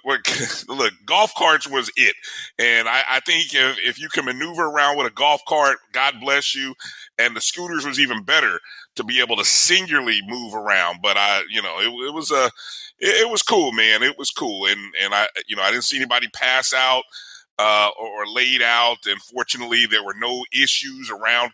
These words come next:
campus or around Florida A and M, despite some reports that came out very early Sunday morning. Nothing happened at Florida A and M or on the campus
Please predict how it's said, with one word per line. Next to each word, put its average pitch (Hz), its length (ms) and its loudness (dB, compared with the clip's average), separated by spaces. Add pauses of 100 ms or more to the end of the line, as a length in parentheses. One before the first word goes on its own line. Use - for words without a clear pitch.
(120)
campus 156 680 0
or 110 240 2
around 139 440 2 (340)
Florida 139 420 -2
A 131 220 4
and 127 100 2
M, 147 320 2
despite 143 500 2 (440)
some 135 280 0
reports 147 840 -2
that 117 180 0
came 143 300 -2
out 127 220 2
very 123 240 0 (200)
early 139 300 -2
Sunday 127 380 2
morning. 123 500 -2 (400)
Nothing 151 560 0
happened 139 640 0
at 127 160 2 (100)
Florida 131 460 -2 (120)
A 127 200 2
and 123 80 0
M 123 240 2
or 123 160 -2 (160)
on 127 160 -4
the - 180 2
campus - 640 -2